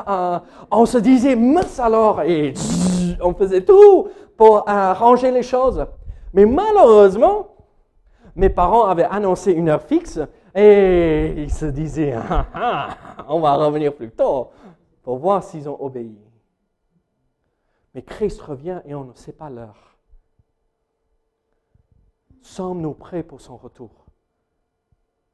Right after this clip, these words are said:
Sommes-nous prêts pour qu'il revienne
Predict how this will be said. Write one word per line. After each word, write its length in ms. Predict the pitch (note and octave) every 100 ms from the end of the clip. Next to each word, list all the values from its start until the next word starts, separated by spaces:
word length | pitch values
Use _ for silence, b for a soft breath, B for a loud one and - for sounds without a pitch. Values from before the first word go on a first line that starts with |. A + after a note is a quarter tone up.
| _ _
Sommes-nous 600 | - - A#3 A3+ G3 F3
prêts 420 | E3 - - G#3 - b -
pour 200 | F#3+ -
qu'il 160 | E3+ C#3
revienne 500 | F3+ E3+ F#3+ E3+